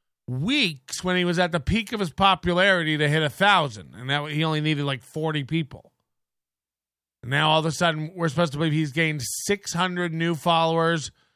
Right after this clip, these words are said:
but no views. Again, last night's podcast, ninety-four. Eleven hours ago, sixty-nine. This, this one has, somehow it's four hundred fourteen, but that's an anomaly.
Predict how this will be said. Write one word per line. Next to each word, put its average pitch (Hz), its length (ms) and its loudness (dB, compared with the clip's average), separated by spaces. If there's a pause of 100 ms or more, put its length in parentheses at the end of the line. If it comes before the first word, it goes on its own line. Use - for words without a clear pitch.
(320)
but 143 200 -6
no 143 640 0
views. 156 580 -2
Again, 156 400 -2
last 127 300 -2
night's 165 200 -4
podcast, 165 500 -6
ninety-four. 117 720 -10 (560)
Eleven 135 340 -4
hours 170 260 0
ago, 113 220 -8
sixty-nine. 120 760 -10 (1200)
This, 160 140 -6 (140)
this 196 240 -4
one 233 120 -4
has, 165 380 0
somehow 190 440 0
it's 143 100 -4
four 175 240 -2
hundred 165 260 -2
fourteen, 170 580 0
but 131 120 -6
that's - 560 -2 (800)
an 131 120 -2
anomaly. 131 840 0